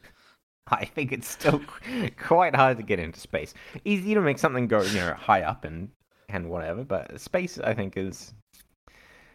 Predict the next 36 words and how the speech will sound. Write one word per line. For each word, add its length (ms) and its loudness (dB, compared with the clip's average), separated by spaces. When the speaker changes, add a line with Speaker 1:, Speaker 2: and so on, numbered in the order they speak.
Speaker 2:
if 140 0
it 20 4
was 160 4
easy, 260 0
everyone 300 -8
would 100 -20
be 80 -20
doing 160 -20
it. 1300 -14
Speaker 1:
I 60 0
suppose. 580 -8
I 100 -12
suppose. 580 -8
Speaker 2:
<laughs> 60 -20
Speaker 1:
Yeah. 200 -8
Speaker 2:
Speaking 440 2
of 120 -2
which, 340 0
like, 160 4
they're, 200 4
Speaker 1:
So 100 0
Speaker 2:
they're, 420 2
um, 220 -2
s-, 100 -16
SpaceX 480 0
are 80 -6
actually 220 -6
trying 580 -4
for 240 -6
their 260 -4
next 400 -10
launch, 580 -6
uh, 300 -6
today, 680 -10
I 40 -14
believe, 440 -18